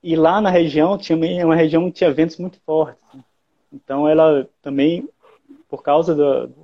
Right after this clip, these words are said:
do vento, né, ela, é, é, é, é,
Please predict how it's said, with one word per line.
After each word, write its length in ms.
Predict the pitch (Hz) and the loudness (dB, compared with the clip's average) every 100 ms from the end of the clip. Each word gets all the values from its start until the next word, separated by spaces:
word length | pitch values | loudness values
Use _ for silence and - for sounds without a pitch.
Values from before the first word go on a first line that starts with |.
| _ | _
do 240 | - 131 | -20 -16
vento, 400 | 123 131 190 - | -6 -6 -6 -10
né, 100 | 147 - _ _ _ _ _ - _ _ | -16 -16 _ _ _ _ _ -20 _ _
ela, 580 | - 123 131 135 135 - _ _ _ _ _ _ - | -4 0 2 4 2 0 _ _ _ _ _ _ -8
é, 560 | 120 120 120 117 117 - _ _ _ _ _ _ _ _ | -2 2 2 0 -2 -6 _ _ _ _ _ _ _ _
é, 300 | 127 127 - _ _ _ | -2 -2 -2 _ _ _
é, 160 | 135 - | -16 -14
é, 200 | 180 | -14